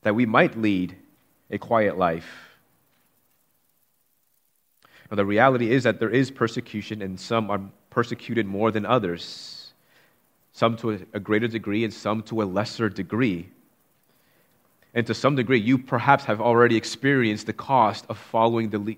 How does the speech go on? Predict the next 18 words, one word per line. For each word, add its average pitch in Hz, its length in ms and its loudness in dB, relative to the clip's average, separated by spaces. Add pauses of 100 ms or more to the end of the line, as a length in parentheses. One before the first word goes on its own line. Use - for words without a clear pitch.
(120)
uh, 104 60 -12
the 107 140 -6
Lord 110 200 0
Jesus 107 240 -8
Christ. - 520 -6 (1040)
Maybe 110 240 0
relationships 113 720 0
have 107 160 -2
been 98 140 -6
severed. 101 560 -4 (4000)
Maybe 110 140 0
there's 110 100 0
been 113 120 0
a 104 60 0
loss 104 280 4
of 101 140 -6
reputation. 107 720 -2 (4000)
Regardless 113 920 4